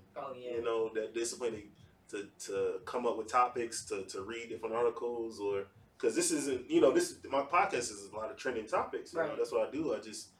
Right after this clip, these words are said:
Speaker 2: I read a lot, I see what's out there, and, and I discuss it, you know? Or, or, you know, I, I, what am I, I'll say, "What am I thinking about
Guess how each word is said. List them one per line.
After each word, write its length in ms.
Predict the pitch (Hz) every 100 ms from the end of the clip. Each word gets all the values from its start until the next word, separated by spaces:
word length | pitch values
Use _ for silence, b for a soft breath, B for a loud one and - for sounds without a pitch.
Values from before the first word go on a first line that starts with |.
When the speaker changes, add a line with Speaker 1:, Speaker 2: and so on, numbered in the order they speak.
| _ - - - -
Speaker 2:
I 40 | -
read 180 | - 349
a 60 | -
lot, 340 | - 113 - - - - _ _ -
I 40 | 110
see 140 | -
what's 160 | 135 135
out 180 | 127 120
there, 160 | 120
and, 100 | 113 107
and 120 | 107
I 120 | 101
discuss 380 | 95 - 156 156
it, 160 | - - _
you 160 | 104 107
know? 220 | 110 113 - - _ -
Or, 360 | 139 135 123
or, 400 | 113 131 127 123 - -
you 100 | 120
know, 100 | 117
I, 200 | 113 107 - -
I, 60 | -
what 220 | 92 135
am 100 | 135
I, 60 | 120 117
I'll 200 | 117 110
say, 240 | - 120
"What 140 | 117 135
am 80 | 127
I 60 |
thinking 260 | 110 120 117
about 360 | 110 110 -